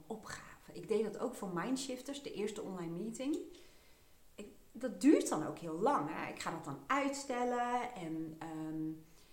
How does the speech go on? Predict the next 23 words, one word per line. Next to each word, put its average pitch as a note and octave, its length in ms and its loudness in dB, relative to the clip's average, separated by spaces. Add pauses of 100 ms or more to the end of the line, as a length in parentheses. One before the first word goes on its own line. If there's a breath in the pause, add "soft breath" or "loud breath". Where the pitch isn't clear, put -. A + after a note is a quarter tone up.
(600 loud breath)
ik - 200 -14
zit F3 180 -6
dan E3 140 -4
met D#3+ 160 -6
die C#3+ 220 -6
datumprikker A3 840 2
te G3+ 160 -4
worstelen. F#3 720 -6
En D#3+ 140 -6
dan, D#3+ 320 -8 (220)
dan, D#3 380 -10
dan D#3 280 -10 (160)
zie F#3 360 -10
ik F3 140 -12
dat F3 140 -8
iedereen G3+ 360 -4
wat E3 140 -6
in A3+ 140 2
heeft G#3+ 160 -2
gevuld E3+ 320 -8
en E3 100 -4
dat D#3+ 180 -8
er E3+ 120 -8